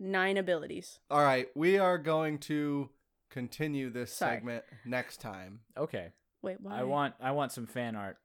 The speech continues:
Speaker 3: of, uh,
Speaker 2: Yep.
Speaker 3: Obsidia.
Speaker 2: Let's get some fan art going.
Speaker 1: Just to be clear, Obsidia does not have any of the abilities that I just read. That's a
Speaker 2: <laughs>
Speaker 1: different volcano girl.
Speaker 3: Honestly, we haven't listed any, uh,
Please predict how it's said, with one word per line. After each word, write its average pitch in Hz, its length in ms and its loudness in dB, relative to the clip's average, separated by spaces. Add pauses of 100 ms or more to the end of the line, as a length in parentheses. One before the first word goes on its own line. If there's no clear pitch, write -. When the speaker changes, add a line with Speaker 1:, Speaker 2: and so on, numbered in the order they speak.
Speaker 3:
of, 107 240 -6
uh, 98 240 -4
Speaker 2:
Yep. 143 220 4
Speaker 3:
Obsidia. 95 240 -8 (580)
Speaker 2:
Let's 143 160 -4
get 175 180 -2
some 170 160 -4
fan 156 300 2
art 151 220 2
going. 139 540 0 (1300)
Speaker 1:
Just 294 220 -2
to 359 60 0
be 262 120 0
clear, 226 280 4
Obsidia 247 380 -2
does 220 140 -2
not 214 200 2
have 208 200 0
any 202 160 0
of 175 100 -4
the 180 60 -4
abilities 170 460 -4
that 160 100 -8
I 156 80 -8
just - 200 -14
read. - 200 -10 (180)
That's - 260 0
a 220 200 2
Speaker 2:
<laughs> - 40 -18
Speaker 1:
different 208 440 2
volcano 185 480 0
girl. - 300 -6
Speaker 3:
Honestly, 185 340 0
we 196 100 2
haven't 180 260 0
listed 147 320 -6
any, 110 240 -8
uh, 104 140 -6